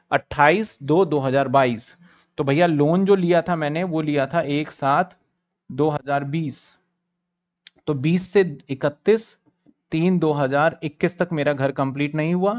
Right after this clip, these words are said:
और इसके बाद आ जाता है हमारा एक चार दो हज़ार इक्कीस से लेके इकतीस तीन दो हज़ार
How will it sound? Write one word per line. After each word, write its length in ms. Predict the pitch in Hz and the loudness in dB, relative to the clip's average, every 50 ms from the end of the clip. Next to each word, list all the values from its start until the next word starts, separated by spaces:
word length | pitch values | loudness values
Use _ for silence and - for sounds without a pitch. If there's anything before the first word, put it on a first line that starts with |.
| 240 - _ _ _ _ _ _ _ _ - | -8 -12 _ _ _ _ _ _ _ _ -4
और 120 | 131 131 | -2 -2
इसके 260 | 139 135 - - 180 | -2 -4 -2 -2 0
बाद 200 | 175 170 165 165 | 2 2 2 4
आ 100 | 160 156 | 4 2
जाता 240 | 151 151 147 147 156 | 2 2 0 0 -2
है 80 | 156 156 | -4 -4
हमारा 440 | 156 139 135 135 139 160 185 202 - - _ | -2 -2 -2 0 0 0 0 0 -4 -8 _
एक 240 | 147 143 165 180 175 - | -4 -2 -2 -2 -4 -4
चार 380 | - 160 139 135 139 160 175 165 | -4 -2 0 0 0 0 -2 -4
दो 200 | 139 147 147 147 | -4 -2 -2 -2
हज़ार 520 | 135 135 127 123 127 127 139 165 180 190 - _ _ _ _ _ _ _ _ _ | -2 -2 -2 0 0 2 2 0 -2 -4 -10 _ _ _ _ _ _ _ _ _
इक्कीस 380 | 151 135 - - - 165 160 - | -6 -6 -4 -4 -4 -4 -2 0
से 120 | - 156 | -2 0
लेके 380 | 139 135 135 131 - - 185 175 | 0 0 -2 -2 -2 -2 -2 -2
इकतीस 600 | 151 - 147 131 - _ _ - 180 170 - - _ - | -2 -2 -4 -4 -4 _ _ -4 -4 -4 -6 -12 _ -6
तीन 320 | 156 143 143 160 180 180 | -4 -4 -2 -2 -4 -2
दो 140 | 151 147 139 131 | 0 0 -2 0
हज़ार 520 | 135 127 120 127 131 147 185 233 247 220 | -2 -2 -2 0 2 2 2 0 -2 -4